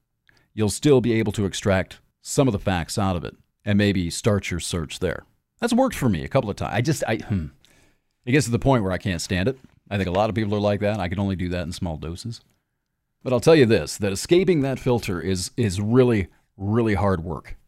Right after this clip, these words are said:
It's time consuming. It takes a lot of effort. <laughs> And the, the empathetic part of me here is trying to escape again. <laughs>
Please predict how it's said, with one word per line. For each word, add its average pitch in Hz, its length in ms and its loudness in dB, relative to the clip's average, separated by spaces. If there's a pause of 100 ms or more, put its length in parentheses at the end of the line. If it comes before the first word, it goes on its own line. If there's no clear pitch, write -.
(520)
It's - 160 -8
time 123 300 4
consuming. 113 500 2
It 92 160 -6
takes 110 280 -4
a 120 40 -2
lot 98 240 0
of 95 80 -2
effort. 87 380 -6 (2000)
<laughs> - 340 -10 (180)
And 95 280 -4
the, 110 220 -4
the 113 220 0
empathetic 139 580 2
part 113 220 2
of 98 40 0
me 95 120 2
here 95 180 0
is 90 100 -4
trying 98 240 0
to 92 80 -2
escape - 400 0
again. 90 280 -8 (320)
<laughs> - 0 -